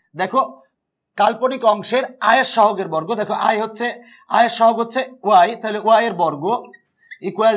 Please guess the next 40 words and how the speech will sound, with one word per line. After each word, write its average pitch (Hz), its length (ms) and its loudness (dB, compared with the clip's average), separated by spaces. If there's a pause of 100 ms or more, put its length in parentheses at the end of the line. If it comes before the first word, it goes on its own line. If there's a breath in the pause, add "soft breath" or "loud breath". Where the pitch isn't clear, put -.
to 254 80 -6
three। 160 360 -6 (1700 soft breath)
দেখো 196 260 2
যে 220 100 0
ব্যাপারটা 185 480 -2 (240 loud breath)
আমরা 208 540 0 (140)
modulus 214 360 0 (100)
তুলে 226 180 -6
দিয়ে, 170 200 -6
দিয়েছি, 180 540 -4
তাহলে 214 260 0
বাস্তব 185 380 -4
অংশের 226 280 0
বর্গ 180 360 0
প্লাস 190 460 0 (280 loud breath)
আয়ের 240 260 2
সহগের 214 480 0
বর্গ 147 460 -4 (220 soft breath)
root 185 280 -2
over 190 160 0
হবে। 170 400 -4 (280 soft breath)
এখন 226 360 -4
দেখো 226 180 0
আমরা 208 200 0
উভয় 208 220 2
পক্ষে 220 260 -6
বর্গ 180 300 -2
করব, 185 300 -4
যদি 214 120 -4
উভয় 208 240 0
পক্ষে 220 220 -4
বর্গ 202 300 -2
করি 180 220 -4
তাহলে 190 240 -2
কি 196 140 -8
পাই 180 220 -2
দেখো, 175 420 -6 (220 loud breath)
সেটা 190 160 -6
হলো 196 160 0
বা 175 540 2